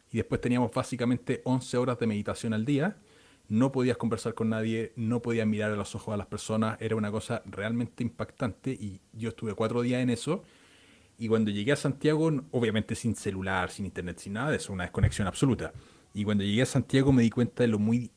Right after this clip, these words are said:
intoxicado que estaba por el día a día, por todas las cosas que estamos haciendo en el día a día. Y te frena muchísimo, eh,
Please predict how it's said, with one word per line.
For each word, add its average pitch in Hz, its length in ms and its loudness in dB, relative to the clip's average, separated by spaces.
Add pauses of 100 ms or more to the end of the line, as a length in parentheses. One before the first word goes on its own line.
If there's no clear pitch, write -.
(140)
intoxicado 120 920 0
que 123 80 -2
estaba 120 520 -2 (580)
por - 340 4 (140)
el 110 240 0
día 113 280 4
a 110 60 2
día, 107 360 2
por 92 120 -6
todas 120 220 2
las 120 120 -2
cosas 123 240 -6
que - 100 -10
estamos 110 300 -2
haciendo 110 200 0
en 107 60 2
el 98 120 0
día 101 180 0
a - 20 0
día. 92 320 -4
Y 107 100 -8
te 98 120 -6
frena 120 480 -2
muchísimo, 135 840 -2 (520)
eh, 98 640 -4